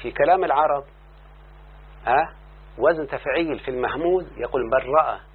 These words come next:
أو تبريئا وجزاء تجزيئا. فهم يا شيخنا؟ ده أكثر من إيه؟ من، من تبرئة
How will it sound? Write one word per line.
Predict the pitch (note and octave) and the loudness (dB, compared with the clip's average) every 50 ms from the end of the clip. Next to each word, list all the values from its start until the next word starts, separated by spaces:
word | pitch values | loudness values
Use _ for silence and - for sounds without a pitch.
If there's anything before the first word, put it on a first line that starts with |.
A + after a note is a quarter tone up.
| - - - - - - - - | -20 -20 -20 -20 -20 -16 -8 -6
أو | A#2+ A#2+ C3+ | -4 -2 -2
تبريئا | B2+ - - - C3 B2 B2 C#3+ D#3 E3+ F3 E3+ - - G2 F#2 E2 - - - - - - - - - - - - - - - - - - - | -4 -6 -4 -4 -4 -2 -2 -2 0 0 0 0 0 -2 -2 -4 -6 -12 -16 -18 -20 -20 -20 -20 -20 -20 -20 -18 -18 -18 -18 -18 -18 -14 -4 0
وجزاء | A2+ A#2+ A#2 C#3 C3 A#2+ A#2 B2 D3+ D#3 D3 A2+ G2+ - - - - | 0 0 2 2 0 0 2 4 4 4 4 2 -4 -10 -16 -14 -6
تجزيئا. | - C3 B2 B2 A#2+ A2+ C3 E3+ F3 F3 E3+ - B2 A2 G#2 F#2 - - - - - - - - - - - - - - - - - - - - - - - | -4 -4 -4 -4 -6 -4 -2 0 0 0 0 0 0 0 -2 -4 -8 -16 -20 -20 -20 -20 -20 -20 -20 -20 -20 -20 -20 -20 -20 -20 -20 -20 -20 -20 -14 -6 0
فهم | C#3 C#3 C#3+ C#3+ | 2 2 2 2
يا | |
شيخنا؟ | C#3 - F#3 E3+ F3+ F#3 F#3+ - - - - - - - - - - - - - - - | 0 0 -2 -2 -2 -4 -8 -8 -12 -18 -18 -18 -18 -18 -20 -18 -18 -18 -18 -18 -8 0
ده | - D#3 - F#3 | 2 2 4 4
أكثر | G#3+ A#3 - - - F3+ E3 | 4 2 2 -2 -4 -2 -2
من | D#3 D#3 D#3 D3 | -2 -4 -6 -6
إيه؟ | D#3+ D#3+ D#3+ D#3 D3+ - - - - - - - - - - - - - | -8 -8 -8 -10 -12 -14 -18 -20 -20 -20 -20 -20 -20 -20 -20 -20 -16 -8
من، | A#2 C3+ C#3+ C#3 C3 C3 - D3 C3 | -6 -4 -4 -4 -6 -8 -10 -6 -6
من | C3 B2+ A#2 | -6 -6 -2
تبرئة | - D#3+ D#3 C#3 C#3 C#3+ D3 - C3+ C3 | -2 -2 0 0 0 -2 0 2 0 0